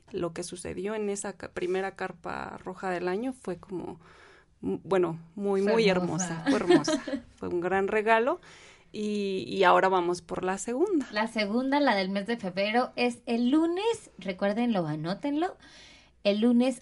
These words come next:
Speaker 2: ocho de febrero a las seis de la tarde en las instalaciones de Om Radio. La dirección es Cintraltepet número cuatro, Colonia La Paz.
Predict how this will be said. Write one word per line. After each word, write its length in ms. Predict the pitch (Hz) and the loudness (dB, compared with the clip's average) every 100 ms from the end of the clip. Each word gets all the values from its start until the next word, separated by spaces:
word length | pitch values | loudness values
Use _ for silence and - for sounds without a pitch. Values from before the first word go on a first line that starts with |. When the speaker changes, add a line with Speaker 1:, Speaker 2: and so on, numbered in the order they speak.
| - | 4
Speaker 2:
ocho 520 | 254 302 - 339 359 359 | 8 8 6 2 2 2
de 160 | 226 | -2
febrero 680 | 185 196 185 196 220 254 294 - | 2 2 4 2 2 2 0 0
a 160 | 214 196 | -2 0
las 260 | 185 180 | -2 -6
seis 480 | 180 - 220 226 233 | -10 -6 -2 -2 -2
de 100 | 269 | -2
la 180 | 254 208 | -2 -4
tarde 560 | - 208 220 233 302 480 - | -2 -2 0 2 0 0 -6
en 120 | 202 | -4
las 200 | 190 185 | -4 -4
instalaciones 720 | 190 185 175 175 196 202 190 | -6 -6 -6 -6 -6 -4 -2
de 200 | 180 180 - | -2 -4 -10
Om 240 | 190 190 | -8 -8
Radio. 480 | 185 185 185 233 311 _ | -4 -4 -2 -4 -4 _
La 360 | 202 185 175 175 | -6 -2 0 0
dirección 480 | 175 175 165 208 190 | -2 -4 -6 -6 -6
es 120 | 196 | -6
Cintraltepet 920 | - 226 202 180 175 - 202 233 226 | -4 -6 -4 -4 -4 -6 -4 -2 -4
número 520 | 208 220 214 202 175 165 | 0 0 0 -2 -2 -4
cuatro, 580 | - 214 233 240 302 330 - - - _ - | -4 -2 0 2 2 2 -6 -20 -20 _ -2
Colonia 600 | 202 190 185 185 180 180 | 4 6 6 4 2 0
La 200 | 165 147 | -2 -6
Paz. 340 | - - - | -12 -18 -20